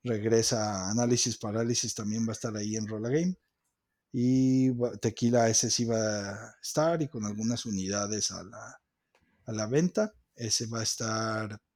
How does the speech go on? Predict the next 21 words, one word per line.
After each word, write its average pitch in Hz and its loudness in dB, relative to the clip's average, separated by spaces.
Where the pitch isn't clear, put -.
también 117 0
como 117 0
juego 110 -2
avanzado 110 -2
de 113 -2
la 104 -4
feria. 196 -2
Es 113 -12
un 110 -6
buen, 104 -6
eh, 110 -14
gestión 127 2
de, 107 -2
de 135 4
recursos 127 2
roll 127 2
and 120 0
write. 175 0
Ese 123 -4
sí 127 -4
lo, 113 -8